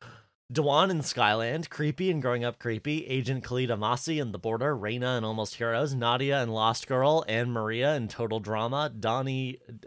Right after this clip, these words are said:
Danny Khalil in Low Winter Sun, Vanessa Keller in The Lottery, Cherie in Julius Junior, Octavia Muss in The Expanse,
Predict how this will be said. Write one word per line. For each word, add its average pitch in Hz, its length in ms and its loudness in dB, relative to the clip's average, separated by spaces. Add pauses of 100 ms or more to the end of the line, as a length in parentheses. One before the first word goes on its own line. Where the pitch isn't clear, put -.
Danny 143 460 -2
Khalil 151 520 -2
in 104 140 -2
Low 101 140 -2
Winter 107 300 -6
Sun, 139 400 -2
Vanessa 104 500 -4
Keller 151 400 -2
in 117 140 0
The 104 40 -2
Lottery, 131 640 2
Cherie 104 440 -6
in 113 120 -6
Julius 95 380 -6
Junior, 120 460 -6
Octavia 143 580 -4
Muss 120 300 -6
in 117 80 -8
The 98 80 -8
Expanse, 104 640 -8